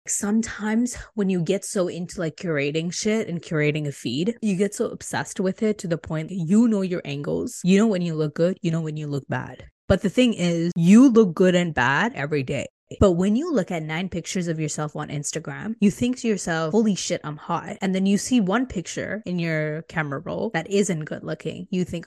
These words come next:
"Oh shit, what the fuck, I'm ugly." And then this imposter syndrome sets in. "Wait, am I being fake on Instagram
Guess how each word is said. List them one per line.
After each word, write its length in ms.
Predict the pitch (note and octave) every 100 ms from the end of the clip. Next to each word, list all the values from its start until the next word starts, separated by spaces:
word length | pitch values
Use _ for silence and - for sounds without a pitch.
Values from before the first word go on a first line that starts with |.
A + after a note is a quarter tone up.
| -
"Oh 80 | B3
shit, 480 | - - - G3+ F3
what 120 | E3
the 80 | -
fuck, 320 | - F3 E3
I'm 140 | E3+ E3+
ugly." 440 | F#3 E3 G#3 D4 -
And 140 | G3+
then 100 | G#3+
this 140 | A3 G#3
imposter 480 | G#3 A3 A#3+ -
syndrome 500 | G#3 G3 E3+ D#3 D#3+
sets 320 | D3 D#3 D#3 D#3
in. 200 | D3 D#3 -
"Wait, 420 | G3 A3+ G3+ E2 -
am 140 | F3+
I 80 | A#3+
being 240 | D4 B3
fake 540 | - - C#3+ A#3 - -
on 100 | G3+
Instagram 640 | D#3 C#3 - F3+ F#3+ A3+